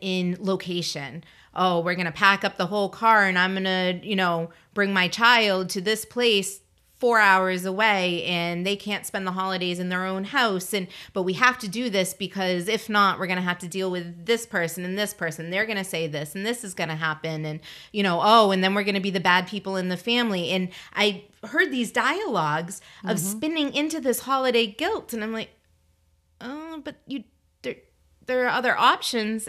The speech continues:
Speaker 1: A, like, there's other ways to get these tradition needs met, or the needs that the tradition is meeting.
Speaker 2: Yeah.
Speaker 1: There's another way
Speaker 2: That's,
Speaker 1: to meet
Speaker 2: yeah.
Speaker 1: these."
Speaker 2: Mm-hmm.
Speaker 1: And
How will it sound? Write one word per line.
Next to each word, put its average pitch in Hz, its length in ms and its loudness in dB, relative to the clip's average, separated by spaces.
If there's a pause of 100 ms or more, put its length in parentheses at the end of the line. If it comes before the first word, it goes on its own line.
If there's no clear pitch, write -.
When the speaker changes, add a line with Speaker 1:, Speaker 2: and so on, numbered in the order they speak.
Speaker 1:
A, 214 420 2
like, 196 200 0
there's 190 220 -2
other 202 280 0
ways 196 400 0
to - 100 -10
get 165 380 -6
these 180 240 -8
tradition 175 1040 -6
needs 180 600 -6 (400)
met, 190 440 2
or 208 160 2
the 190 180 4
needs 202 440 -2
that 180 160 2
the 185 60 -4
tradition 190 460 -4
is 170 260 -6
meeting. 180 540 -2
Speaker 2:
Yeah. - 220 -4
Speaker 1:
There's 240 160 8
another 226 240 6
way 202 160 6
Speaker 2:
That's, 202 100 -2
Speaker 1:
to 202 80 0
meet 190 100 0
Speaker 2:
yeah. 226 220 0
Speaker 1:
these." 175 380 -4
Speaker 2:
Mm-hmm. 214 180 2 (380)
Speaker 1:
And 247 440 0